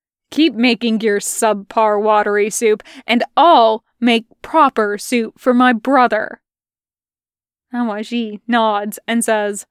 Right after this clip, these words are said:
"Very well. I'm sure my husband will appreciate your efforts." "Oh, so the great Han Gong Jun is capable of being petty after all. Wei Wuxian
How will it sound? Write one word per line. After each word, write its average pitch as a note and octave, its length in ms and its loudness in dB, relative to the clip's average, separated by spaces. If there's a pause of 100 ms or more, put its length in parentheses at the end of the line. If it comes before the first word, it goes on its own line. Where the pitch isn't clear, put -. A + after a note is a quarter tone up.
(840)
"Very A3+ 380 -4
well. A#3 480 -4 (520)
I'm A3+ 160 -4
sure C4 300 -4
my C4 160 0
husband G#3+ 560 -6
will G#3+ 160 -6
appreciate G#3+ 800 -6
your A3 240 -8
efforts." - 760 -10 (960)
"Oh, C4+ 400 2 (320)
so C#4+ 280 2
the A3 160 0
great G#3+ 500 -4 (240)
Han E4+ 320 0
Gong D4 400 0 (100)
Jun A#3 460 -6 (200)
is A#3 140 -4
capable G#3 540 -4
of G3 120 -8
being A3+ 340 -6
petty A#3 380 -2
after B3+ 380 -2
all. A3 400 -2 (460)
Wei A3+ 180 -2
Wuxian - 580 -6